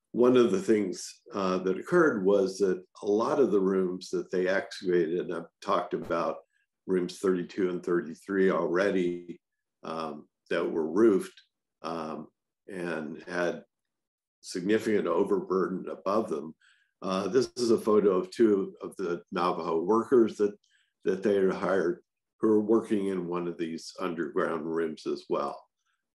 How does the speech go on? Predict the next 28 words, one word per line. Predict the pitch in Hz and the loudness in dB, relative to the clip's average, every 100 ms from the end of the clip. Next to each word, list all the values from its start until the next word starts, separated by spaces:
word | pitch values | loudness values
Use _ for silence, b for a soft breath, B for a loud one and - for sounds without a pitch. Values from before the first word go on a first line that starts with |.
| - | -8
Um, | 85 82 76 - _ _ _ _ _ - - - | -6 -6 -8 -12 _ _ _ _ _ -20 -20 -6
you | 90 | -2
know, | 76 73 - | -2 -6 -6
no | 113 117 113 | 0 4 6
one | 98 95 82 - _ _ _ _ _ _ _ _ _ _ _ _ _ _ | 4 2 -4 -14 _ _ _ _ _ _ _ _ _ _ _ _ _ _
would | 120 92 | -4 -2
go | 95 87 | 0 0
into | 82 80 82 73 - _ | 0 -4 -6 -6 -8 _
a | 90 | -2
room | 90 87 | 0 0
like | 82 - | -4 -4
this | 95 85 - - _ _ _ | -4 -4 -6 -16 _ _ _
today | - 82 82 82 | -6 -2 0 0
and, | 73 80 _ | -2 -8 _
and | 90 85 | -10 -8
try | - 92 | -6 -6
and | 101 | -4
do | 92 98 | -6 -6
any | 85 87 b b b b | -6 -10 b b b b
excavations, | - - - 98 90 - 82 85 - - - | -10 -8 -4 0 0 0 -8 -8 -12 -14 0
given | 104 92 90 | 2 2 0
the | 85 78 - | -2 -4 -6
tremendous | 90 92 95 87 - | -6 -2 -2 -4 -8
amount | 87 85 80 - _ _ _ _ _ - | -10 -6 -6 -8 _ _ _ _ _ -10
of | 87 80 - _ | -6 -6 -8 _
overburden | - 98 95 82 76 87 82 82 | -2 -2 0 -2 0 0 0 -4
above | 78 - 87 85 | -8 -4 -4 -2
them, | 78 73 76 | -6 -6 -10